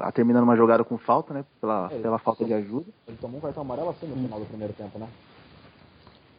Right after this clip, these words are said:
Speaker 3: E quase tomou outro.
Speaker 2: Pois é.
Speaker 1: É, eu acho que foi mais pressão da torcida, né? Aquela
Speaker 2: É.
Speaker 1: última
Speaker 3: É.
Speaker 1: falta talvez fosse pra segundo cartão, mas não, eu não, eu não tava vendo como que, que ele merecesse ser expulso, não.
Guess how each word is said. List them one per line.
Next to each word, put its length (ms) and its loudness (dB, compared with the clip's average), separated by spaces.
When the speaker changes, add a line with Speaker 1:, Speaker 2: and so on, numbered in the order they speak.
Speaker 3:
E 160 -2
quase 460 4
tomou 240 2
outro. 420 4
Speaker 2:
Pois 160 -6
é. 120 4
Speaker 1:
É, 60 6
eu 100 6
acho 120 4
que 120 -2
foi 120 2
mais 160 4
pressão 280 4
da 60 6
torcida, 500 0
né? 160 -2
Aquela 380 4
Speaker 2:
É. 20 8
Speaker 1:
última 300 4
Speaker 3:
É. 40 2
Speaker 1:
falta 240 2
talvez 400 6
fosse 200 -4
pra 160 -10
segundo 280 -6
cartão, 380 2
mas 200 4
não, 440 2
eu 80 -2
não, 220 0
eu 120 6
não 180 8
tava 200 10
vendo 260 4
como 280 0
que, 240 4
que 120 0
ele 100 6
merecesse 520 4
ser 100 2
expulso, 440 -4
não. 160 -6